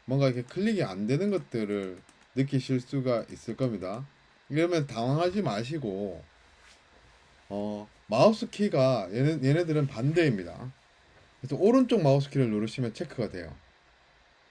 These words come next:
이해되시죠? 우리는 왼쪽 마우스 키를 눌러야 됩니다. 왼쪽 마우스 키를 물-, 눌러야지 체크가 되는데, 어, 이쪽은 오른쪽 마우스 키를 눌러야지 체크가 됩니다.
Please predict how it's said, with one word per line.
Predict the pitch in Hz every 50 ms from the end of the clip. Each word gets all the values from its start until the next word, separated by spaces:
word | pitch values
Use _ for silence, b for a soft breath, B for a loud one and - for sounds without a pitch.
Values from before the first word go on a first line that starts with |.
| _ _ _ _ _ _ _ _ -
이해되시죠? | 139 170 165 143 131 123 - 120 110 101 113 147 143 - _ - _ _ _ _ _ _ _ _ _ _ _ _ _ _ _ _ _ _ _ _ _ _ _
우리는 | - 139 202 233 220 208 196 196 170 117 110
왼쪽 | 139 185 208 208 - 247 240 233
마우스 | 220 165 139 143 147 143 - -
키를 | - 139 131 127 123 127 139 143 143 131 107
눌러야 | 107 113 127 139 131 113 95
됩니다. | 95 90 87 85 92 101 123 147 - - _ _ _ _ _ - - - - - -
왼쪽 | 127 147 160 214 202
마우스 | 185 165 156 160 151 143 -
키를 | - 139 139 135 120
물-, | 110 113 123 123
눌러야지 | 113 117 123 139 156 147 127 120 139 143 147 139
체크가 | - 190 180 - - 156 131
되는데, | 113 107 98 95 98 101 127 143 127 104 92 80 - b b b b b _
어, | - 98 98 98 98 95 95 95 95 104 - _ _ _ -
이쪽은 | 147 147 - - 196 190 170 165 165 156 151
오른쪽 | 165 196 226 240 233 - 226 190
마우스 | 156 143 143 143 139 -
키를 | - 139 123 117
눌러야지 | 110 107 110 113 113 107 104 - 151 143
체크가 | - - 156 143 - - 104 87
됩니다. | 90 87 92 95 90 85 92 117 131